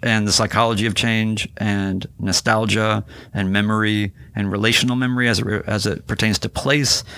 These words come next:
and how that affects us as people. And so I just see all this kind of stuff happening, and I s-, and I've done stuff for preservation,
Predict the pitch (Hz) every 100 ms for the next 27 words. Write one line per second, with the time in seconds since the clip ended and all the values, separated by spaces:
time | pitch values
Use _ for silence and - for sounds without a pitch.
0 | - - - - 113 107 104 - 107 -
1 | 101 - - 131 123 139 127 120 - -
2 | - - 127 117 131 120 - - 151 135
3 | 120 - 131 117 98 - 139 127 139 -
4 | 117 110 117 117 113 - - 120 120 101
5 | 127 120 - 117 - 120 110 - 123 104
6 | 104 123 - 127 123